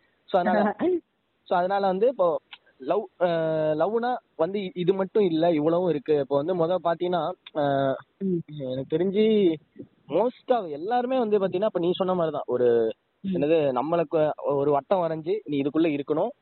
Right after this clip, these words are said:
Speaker 1: இதெல்லாம் பண்ணணும்,
Speaker 2: ம்.
Speaker 1: இதெல்லாம் பண்ணக்கூடாது.
Speaker 2: ம்.
Speaker 1: இது பாத்தீங்கன்னா, ஒரு
Speaker 2: ம்.
Speaker 1: mostly வந்து மேல் சைடுல இருந்து தான் வரும். ஓகே, ஒரு
Speaker 2: அதுதான் ஒரு பெர்ஃபெக்ட் பாய் ஃப்ரெண்டோ இல்ல கேர்ள் ஃப்ரெண்டோட குவாலிட்டிஸே இதுதான் சொல்லிட்டு டிஃபைன் பண்ணி வச்சிருக்காங்க.
Speaker 1: ம், ஆமா.
Speaker 2: ம்.
Speaker 1: அ, கேர்ள் ஃப்ரெண்ட்ஸ்னா இப்படி இருக்கணும், இந்த டைம்ல வந்து பேசணும்,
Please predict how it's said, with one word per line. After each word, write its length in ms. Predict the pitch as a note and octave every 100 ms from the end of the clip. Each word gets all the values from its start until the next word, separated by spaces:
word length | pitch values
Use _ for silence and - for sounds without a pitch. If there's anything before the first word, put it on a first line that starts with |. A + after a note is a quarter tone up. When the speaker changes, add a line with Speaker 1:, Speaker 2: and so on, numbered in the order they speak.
| _
Speaker 1:
இதெல்லாம் 260 | B2+ C#3+ E3+ D3
பண்ணணும், 260 | D3 E3
Speaker 2:
ம். 80 | G3
Speaker 1:
இதெல்லாம் 220 | F#3 D3+ D#3
பண்ணக்கூடாது. 580 | D3 D3 C3+ B2+ F3 F#3+
Speaker 2:
ம். 120 | F3+ - _
Speaker 1:
இது 240 | E3+ F#3+
பாத்தீங்கன்னா, 260 | G#3+ C#4 -
ஒரு 240 | G#3+ G3+
Speaker 2:
ம். 80 | E3+
Speaker 1:
mostly 300 | G#3+ C4+ C#4
வந்து 460 | A#3+ A#3 A#3+ G#3 E3+
மேல் 240 | F#3 A#3 G3+
சைடுல 200 | D#3 C#3
இருந்து 160 | C3+
தான் 100 | A#2+
வரும். 100 | G#2+ - - -
ஓகே, 360 | B2 C3+ A#2+
ஒரு 200 | A#2 A#2
Speaker 2:
அதுதான் 640 | A2+ C4 E4+ F#4+ G4+ D4+ -
ஒரு 220 | G#3+ A#3 A#3+
பெர்ஃபெக்ட் 560 | B3+ E4 G4 E4+ A3+ G3
பாய் 300 | G3 B3+ C#4+
ஃப்ரெண்டோ 320 | D4 B3+ C4
இல்ல 140 | C#4+ G#3+
கேர்ள் 280 | G3 B3 B3
ஃப்ரெண்டோட 480 | C#4+ C4 A#3 G#3+ A3+ D4 E4+ E4 - _ _ - -
குவாலிட்டிஸே 800 | C4 C4 E4+ F#4 E4+ D#4+ F#4 E4+
இதுதான் 360 | C4 B3 B3 B3
சொல்லிட்டு 360 | A3+ A#3 A3
டிஃபைன் 240 | A#3+ A#3+ A#3
பண்ணி 180 | G#3+
வச்சிருக்காங்க. 680 | F3 E3 F#3 D#3+ D#3 D#3 G3+
Speaker 1:
ம், 60 | E3
ஆமா. 300 | C#3 C3+ A2+ G#2 _ _ _ _ _ _ -
Speaker 2:
ம். 300 | E3+ D#3+ D#3
Speaker 1:
அ, 200 | D#3 C#3+
கேர்ள் 200 | F3+ G3
ஃப்ரெண்ட்ஸ்னா 280 | G3+ - G3
இப்படி 240 | E3 E3+
இருக்கணும், 420 | E3+ F3+ E3 D#3+
இந்த 180 | D3+ F3
டைம்ல 320 | F3 F3+ F3
வந்து 80 | D#3+
பேசணும், 480 | D#3+ D#3 D3+ C3 C3